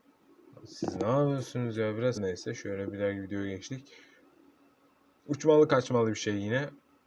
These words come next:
Oha. Oha. Bak. Bir de şeyi çekiyor. Silahın adını da unuttum. Her neyse. Bir de onunla diğer adamı mı vuracaksın şimdi?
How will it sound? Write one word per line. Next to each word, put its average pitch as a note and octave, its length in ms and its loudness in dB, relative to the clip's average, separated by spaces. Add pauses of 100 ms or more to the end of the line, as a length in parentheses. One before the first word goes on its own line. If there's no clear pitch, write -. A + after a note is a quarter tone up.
(720)
Oha. A2+ 600 6 (640)
Oha. A#2+ 600 6 (1300)
Bak. A2+ 340 0 (520)
Bir B2 80 0
de D#3+ 380 10
şeyi C#3 340 2
çekiyor. A2 480 0 (720)
Silahın A2+ 440 0
adını A2 380 0
da G#2+ 40 -2
unuttum. F2+ 440 -10 (560)
Her A2 240 -2
neyse. G#2 400 -4 (1600)
Bir C3 80 0
de C#3+ 80 10
onunla E3 460 10
diğer E3+ 200 12
adamı F3 460 8
mı C#3+ 80 2
vuracaksın G#2+ 360 0
şimdi? F2+ 480 -8